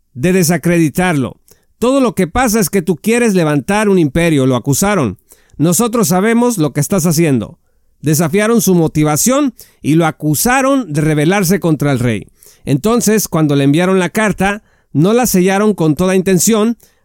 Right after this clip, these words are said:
para que cualquiera la pudiera leer. Vean ustedes, estimados amigos, la hazaña aquí.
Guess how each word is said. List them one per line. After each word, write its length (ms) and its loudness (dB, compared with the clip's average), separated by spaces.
para 240 0
que 200 -2
cualquiera 580 0
la 180 0
pudiera 340 2
leer. 420 0
Vean 180 -2
ustedes, 360 0
estimados 440 0
amigos, 320 2
la 100 0
hazaña 380 0
aquí. 360 -2